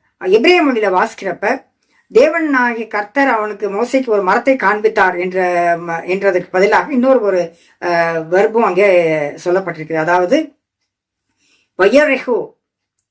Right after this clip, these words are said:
அதோனை எட்ஸ்", அதாவது தேவன் மோசேக்கு, அவனுக்கு ஒரு மரத்தை கற்பித்தார் என்று.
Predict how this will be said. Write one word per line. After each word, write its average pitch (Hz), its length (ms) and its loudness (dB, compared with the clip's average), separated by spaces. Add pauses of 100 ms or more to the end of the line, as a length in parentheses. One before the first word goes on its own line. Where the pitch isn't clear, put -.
(200)
அதோனை 214 580 0 (320)
எட்ஸ்", 196 500 -4 (480)
அதாவது 220 640 0 (580)
தேவன் 302 560 2 (280)
மோசேக்கு, 247 720 -2
அவனுக்கு 240 580 -2
ஒரு 214 200 2
மரத்தை 262 480 0
கற்பித்தார் 262 640 -2
என்று. 156 320 -10